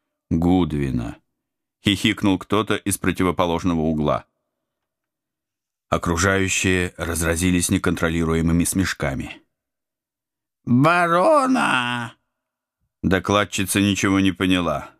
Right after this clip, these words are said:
Speaker 1: Оно и к лучшему. Смельчак не попадёт в чёрный список. К слову, должен признать, что она не запиналась. Говорила медленно, но без ошибок. Зато руки, ноги и даже шея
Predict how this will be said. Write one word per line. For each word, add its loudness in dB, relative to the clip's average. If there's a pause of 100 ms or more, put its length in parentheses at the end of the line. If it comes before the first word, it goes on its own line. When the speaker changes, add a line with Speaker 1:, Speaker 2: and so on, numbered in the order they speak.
(540)
Speaker 1:
Оно 2
и 0
к -8
лучшему. -4 (1000)
Смельчак 0
не 2
попадёт -2
в -18
чёрный 0
список. -8 (1080)
К -8
слову, 2
должен 2
признать, 0
что -2
она 2
не 0
запиналась. -2 (560)
Говорила 2
медленно, 0
но 2
без -4
ошибок. -6 (600)
Зато 0
руки, 0
ноги 0
и -2
даже -2
шея -2